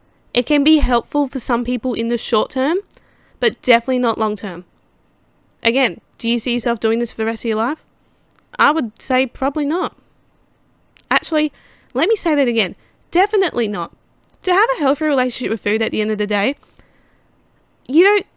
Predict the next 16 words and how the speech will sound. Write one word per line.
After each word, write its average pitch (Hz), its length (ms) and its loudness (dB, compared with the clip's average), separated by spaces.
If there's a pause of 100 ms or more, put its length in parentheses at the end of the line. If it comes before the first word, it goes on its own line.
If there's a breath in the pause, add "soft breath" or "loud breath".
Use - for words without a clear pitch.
(140)
it's - 220 -6
like 359 220 -4
you 330 160 4
don't 339 260 2
need 339 180 4
to 330 80 0
track 233 300 -4
everything 226 320 -2
that 208 120 -2
goes 208 200 -4
into 208 180 -8
your 190 80 -8
body. 185 280 -8 (1200)
Because 285 340 0
you, 269 300 2
again, 233 420 -2